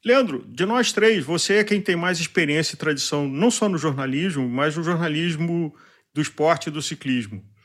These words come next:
com a V O dois, com a S P N, com o Band Esporte, com o, o Classicômono, eh, que no fundo é um, a semente do que virou o radio. Como é que é pra você essa trajetória?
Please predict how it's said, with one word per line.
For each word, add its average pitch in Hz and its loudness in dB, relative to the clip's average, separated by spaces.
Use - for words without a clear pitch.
com 135 -2
a 123 0
V 117 -4
O 110 -2
dois, 131 4
com - -10
a 110 -2
S 107 -4
P 117 -8
N, 127 2
com - -12
o 107 -6
Band 120 0
Esporte, 117 0
com 139 2
o, 117 -2
o - -18
Classicômono, 131 0
eh, 120 0
que - -6
no 135 0
fundo 165 2
é 156 8
um, 139 0
a 135 0
semente 151 0
do 147 0
que - -12
virou 123 0
o - -8
radio. 120 -2
Como 254 2
é 381 4
que 392 4
é 392 4
pra 349 4
você 214 4
essa 175 0
trajetória? 123 -2